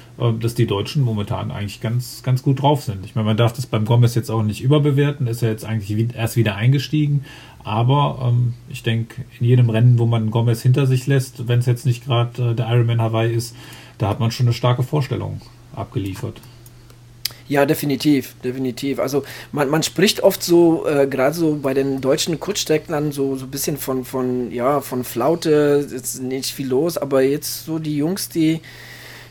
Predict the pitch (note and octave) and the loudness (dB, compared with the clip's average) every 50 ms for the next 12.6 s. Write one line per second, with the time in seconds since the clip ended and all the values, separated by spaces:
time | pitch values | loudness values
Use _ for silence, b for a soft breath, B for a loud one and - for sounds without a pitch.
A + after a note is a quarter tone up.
0 | B - - D#3 D#3 C#3+ - - - - - - - - D3+ C#3+ D3 - E3+ D#3+ | B -10 -4 -4 -4 -2 -2 -2 -2 -2 -2 -4 -4 -4 -4 -4 2 2 2 2
1 | - - D#3+ D#3 - G3+ G#3+ G#3+ G#3+ - - - - - - E3+ F3 E3+ E3 E3+ | 4 2 0 0 0 0 0 0 2 0 0 -2 -2 0 2 4 6 6 6 4
2 | G3 G3 - - G3+ - - - G3 G3 A#3 B3 F3+ C3+ C#3+ C#3+ F#3 - - E3 | 2 -2 -4 -6 -6 -6 -4 -4 0 0 2 2 2 2 0 -2 -2 0 -2 -2
3 | D#3+ D#3 - - D#3 D#3 D3+ D3+ D3+ D3 D3 D#3 D#3 E3 D#3+ F3+ F3+ F3 F3+ E3+ | -2 -2 -2 -2 0 0 0 -2 -4 -4 -4 -2 0 2 2 2 2 0 -2 -6
4 | F3 F#3 F3 F3+ F3+ F3 - - - - D3+ D#3+ E3 - - - G3 F3+ F3+ F#3 | -6 -4 -4 -6 -6 -6 -8 -8 -8 -6 -6 -6 -6 -6 -2 -2 -2 0 0 -2
5 | F#3 - F#3+ F#3+ F#3 - E3 E3 F#3+ F#3+ - D#3+ D3+ D3 - - D#3+ F3 F3+ - | 0 2 2 2 2 2 0 0 0 0 -2 -2 -4 -4 -4 -4 -4 -4 -2 -4
6 | - E3+ D#3 D#3 D3 - C#3+ C#3+ C#3 - - - C#3+ C#3+ C3+ A#2+ B2+ C3 C3 C#3 | -4 -4 -4 -4 -2 -2 -2 -2 -2 -4 -2 -4 -4 -2 -2 -2 -2 -2 -2 -2
7 | C#3 D3+ D#3 D3+ D3 C#3+ C#3 C3 C3 C3 C3 C3 C3 C3 C3 - - - - - | -2 -2 -2 -4 -6 -4 -2 0 2 2 2 0 -2 -4 -8 -14 -20 -18 -18 -18
8 | - - D#3 D#3 B2+ B2+ B2+ B2 B2+ B2 B2 C3+ C#3 D3 C3+ - - - - C3 | -16 -14 -10 -8 -6 -4 -4 -6 -6 -8 -6 -4 -4 -4 -4 -4 -6 -8 -8 -8
9 | B2 B2 C#3 C#3+ D3+ C#3 B2 A#2 A#2+ A#2+ A#2 A#2 A2+ A2+ B2 - - C#3 C3 C3 | -6 -4 -4 -2 -2 -2 -4 -4 -4 -4 -4 -6 -6 -8 -8 -8 -6 -6 -6 -4
10 | C#3+ D3+ D#3 C#3 B2+ B2 A#2 - A2+ A#2+ B2 A2+ - A#2+ A2+ - - A2+ A2+ A2+ | -2 0 0 0 0 -2 -2 -4 -4 -4 -6 -8 -8 -8 -8 -8 -6 -6 -6 -6
11 | - - - - - - A#2+ A#2+ - C3 A#2 A2 A#2 A#2+ A#2+ B2+ C3 - C3+ A#2+ | -8 -10 -12 -14 -14 -14 -12 -8 -4 -2 0 2 2 2 0 0 -2 -6 -8 -6
12 | - B2+ B2 - - - C3 A#2+ B2+ C3 C3+ B2+ | -6 -6 -6 -6 -6 -6 -4 0 0 0 0 0